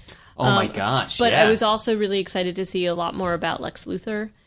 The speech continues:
Speaker 2: Um,
Speaker 1: Yes.
Speaker 2: so there was a lot of cool stuff. Also, um, John Glover was on this as Lex Luthor's, uh, f-, p-, the, played Lex Luthor's father. Um, there was a lot of really cool people. Um,
Speaker 1: He's
Speaker 2: so
Speaker 1: a fantastic
Speaker 2: he was, he
Speaker 1: actor.
Speaker 2: was fantastic.
Speaker 1: They, they,
Speaker 2: Um,
Speaker 1: when it comes to casting, they really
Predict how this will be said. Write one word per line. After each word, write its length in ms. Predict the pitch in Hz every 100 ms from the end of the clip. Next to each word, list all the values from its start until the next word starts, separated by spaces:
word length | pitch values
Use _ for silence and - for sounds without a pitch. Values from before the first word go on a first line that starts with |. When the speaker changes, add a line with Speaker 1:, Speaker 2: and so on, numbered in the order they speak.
| _ _
Speaker 2:
Um, 240 | 196 180 170
Speaker 1:
Yes. 140 | -
Speaker 2:
so 100 | 226
there 100 | 208
was 120 | 208 220
a 60 |
lot 180 | 233 240
of 140 | 220
cool 180 | - 190
stuff. 280 | 180 185 175
Also, 400 | - - 202 180
um, 360 | 185 175 170 180
John 240 | 185 180
Glover 520 | 175 165 202 208 214
was 220 | - 208 208
on 180 | 202 202
this 220 | 202 -
as 140 | 165
Lex 220 | 165 165
Luthor's, 600 | 190 170 175 170 165 160 -
uh, 240 | 180 165 156
f-, 300 | - 208 -
p-, 100 | - -
the, 120 | 185 -
played 340 | - 170 170 175
Lex 200 | 175 -
Luthor's 540 | 175 - - - - - -
father. 480 | 170 196 208 220 -
Um, 280 | 190 185
there 100 | 202
was 120 | 226 262
a 40 |
lot 160 | 262 269
of 120 | 220
really 340 | 208 202 196 -
cool 200 | 208 190
people. 400 | 226 - - - - - - _ -
Um, 260 | 196 180 190
Speaker 1:
He's 320 | - 311 -
Speaker 2:
so 60 | -
Speaker 1:
a 40 |
fantastic 760 | - 95 87 - 90 80 - 208
Speaker 2:
he 40 |
was, 240 | 208 196 160
he 120 | 185
Speaker 1:
actor. 140 | 202 196
Speaker 2:
was 220 | 185 -
fantastic. 520 | 196 190 196 190 -
Speaker 1:
They, 140 | 175
they, 180 | 180 190
Speaker 2:
Um, 140 | 190 180
Speaker 1:
when 100 | 190
it 80 |
comes 240 | - 254 277
to 80 | 196
casting, 600 | - 110 107 - 107 98
they 220 | 104 101
really 960 | 95 95 110 113 113 107 104 101 98